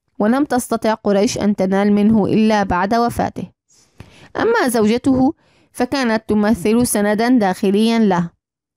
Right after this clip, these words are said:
التي بشرها الله قبل وفاتها ببيت في الجنة، وظل يذكرها بالخير طوال حياته. واستمر الرسول صلى الله عليه وسلم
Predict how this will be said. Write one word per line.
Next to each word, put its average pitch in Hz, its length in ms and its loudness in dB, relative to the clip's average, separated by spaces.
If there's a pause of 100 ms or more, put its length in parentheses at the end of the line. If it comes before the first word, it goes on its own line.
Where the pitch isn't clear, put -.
(140)
التي 202 380 0
بشرها 226 560 0
الله 208 360 0
قبل 202 360 -2
وفاتها 233 760 0 (540)
ببيت 285 360 0
في 285 220 0
الجنة، 233 460 0 (560)
وظل 277 400 0
يذكرها 254 800 2
بالخير 202 500 -2 (140)
طوال 196 360 0
حياته. 202 560 -2 (460)
واستمر 202 500 0
الرسول 208 540 2
صلى 233 360 0
الله 240 400 0
عليه 214 400 0
وسلم 247 580 0